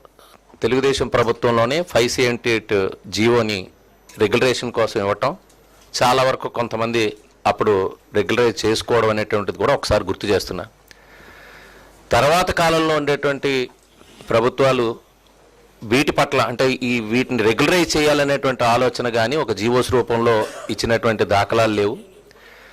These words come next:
మరలా రెండు వందల ఇరవై తొమ్మిది, ఇప్పుడే పల్లా గారు చెప్పినట్టు, ఆ జీవోని రెండు వేల పద్నాలుగు పంతొమ్మిదిలో మరలా మన ప్రభుత్వం, తెలుగుదేశం ప్రభుత్వం వచ్చిన తర్వాతే రెగ్యు-,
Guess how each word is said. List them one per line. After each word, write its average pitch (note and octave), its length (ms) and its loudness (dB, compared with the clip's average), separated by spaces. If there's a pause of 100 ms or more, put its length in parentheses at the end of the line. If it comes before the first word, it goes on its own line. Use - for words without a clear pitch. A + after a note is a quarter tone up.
(360)
మరలా E3+ 520 2 (300)
రెండు C#3 260 2
వందల D#3 240 2
ఇరవై C#3+ 220 2
తొమ్మిది, C3+ 260 -2
ఇప్పుడే C3 180 -4
పల్లా A#2+ 220 2
గారు A#2 160 2
చెప్పినట్టు, G#2+ 600 0 (840)
ఆ B2 80 4
జీవోని C#3 440 2
రెండు A#2+ 240 0
వేల C3 120 2
పద్నాలుగు A#2+ 420 0
పంతొమ్మిదిలో A2+ 680 0 (480)
మరలా A#2 460 2 (500)
మన G#2+ 140 -2
ప్రభుత్వం, A2 440 0
తెలుగుదేశం G#2+ 480 0
ప్రభుత్వం G#2 380 0
వచ్చిన A2 220 0
తర్వాతే G#2+ 640 0 (300)
రెగ్యు-, G2+ 280 -2